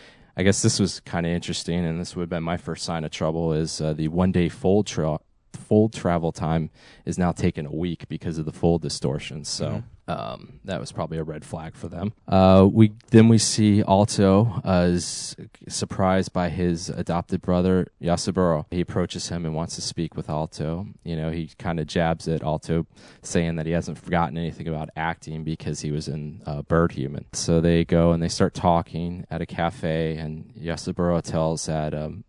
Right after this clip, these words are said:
Speaker 1: Alto's father, Ronso, has recently collapsed and that his father has something for Alto's birthday. And then we see Cheryl is with Grace,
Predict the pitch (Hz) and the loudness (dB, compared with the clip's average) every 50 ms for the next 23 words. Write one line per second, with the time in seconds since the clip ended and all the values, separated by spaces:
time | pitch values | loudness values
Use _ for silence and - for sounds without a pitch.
0 | _ _ - 82 80 - - - - - - 92 85 85 82 80 82 92 92 98 | _ _ -2 -2 -2 -2 -6 -10 -8 -2 0 2 4 4 4 4 4 4 4 4
1 | 101 101 - - - 73 78 78 82 - - - - - - _ - 80 80 80 | 2 2 0 -2 -2 0 0 0 -2 -6 -10 -20 -20 -20 -18 _ -4 -2 -2 -2
2 | 78 - 90 85 - - 90 67 87 90 90 - - 95 85 78 73 76 76 - | 0 0 0 0 0 -4 -6 -4 -4 -4 -4 -4 -4 -4 -2 -2 -2 -4 -6 -8
3 | - - - - - _ - 78 - 156 78 78 78 76 - - - 160 - 78 | -10 -12 -12 -14 -14 _ -8 -8 -6 -6 -6 -6 -6 -8 -8 -6 -4 -2 -2 -2
4 | 76 73 76 87 78 - - - 80 80 82 78 80 78 78 - - - - - | -2 -4 -6 -8 -10 -6 -2 0 0 0 0 0 -2 -4 -6 -8 -12 -14 -10 -6
5 | - 87 82 - - 80 78 - - - 67 - - 73 71 - - - 76 - | -6 -6 -4 -4 -6 -6 -6 -6 -8 -8 -6 -4 -4 -6 -6 -6 -8 -10 -10 -8
6 | - - 82 80 - - - 50 50 - - - _ _ _ _ - 78 85 90 | -4 -4 -2 -2 -4 -6 -10 -12 -12 -14 -16 -20 _ _ _ _ -10 -4 -2 0
7 | 92 92 92 87 87 87 - - - 92 87 85 - - - 110 104 98 92 87 | 0 0 0 -2 -4 -6 -8 -6 -6 -4 -4 -4 -4 -2 2 2 4 4 4 4
8 | 87 90 101 - - - 92 87 85 82 82 80 - - 87 87 - - - 90 | 2 0 -2 -6 -8 -6 -4 -2 -2 -2 -2 -4 -4 -4 -4 -4 -4 -6 -4 -4
9 | 87 85 82 82 92 - - - | -2 -2 -2 -4 -6 -6 -8 -10